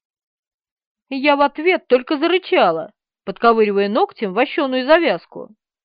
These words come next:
Буквы прыгали перед глазами, не желая складываться в слова. А в голове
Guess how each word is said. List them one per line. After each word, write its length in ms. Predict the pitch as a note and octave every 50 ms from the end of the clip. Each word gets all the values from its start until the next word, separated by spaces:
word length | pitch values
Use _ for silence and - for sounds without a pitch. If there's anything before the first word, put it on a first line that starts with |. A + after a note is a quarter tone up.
| _ _ _ _ _ _ _ _ -
Буквы 500 | F#3 E3 F3 A#3+ E4 E4+ - A3 F#3+ F3+
прыгали 520 | F3 - - C#4 F#4 F#4 B3 A3 G#3+ G3+
перед 260 | G3 G3+ A3+ A3 G#3 F#3
глазами, 640 | G3+ A3+ B3+ C#4 C4 B3+ A3+ F3 D#3+ D#3 D#3 - A3+ _ _ _ _ -
не 200 | - C#4+ D4 C#4
желая 280 | C#4 D#4+ E4 D#4+ D4 C#4+
складываться 600 | - - - D#4 D4 C4 A3 A3 A#3 A#3 - B3+
в 60 | A3+
слова. 500 | - - C#4+ C#4+ D4 C4+ G3+ D#3+ D3 - _ _ _ _ _ _ _ _ _ _ _ _ _ _ _ -
А 120 | - F3+
в 80 | F3 F3+
голове 600 | F3 F#3+ F#3+ F#3+ F#3 F3+ F#3+ C#4 D4+ B3 F3+